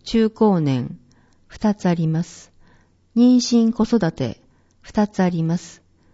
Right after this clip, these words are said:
相談ほかの三項目です。縦の項目ごとに上から順に横に読みます。中高年対象、保健行事、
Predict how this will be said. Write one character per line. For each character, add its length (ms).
相 300
談 240
ほ 160
か 300
の 240
三 340
項 220
目 280
で 120
す。 260
縦 260
の 160
項 240
目 320
ご 140
と 140
に 300
上 160
か 140
ら 140
順 380
に 340
横 260
に 140
読 180
み 120
ま 120
す。 320
中 280
高 260
年 260
対 240
象、 500
保 160
健 300
行 280
事、 360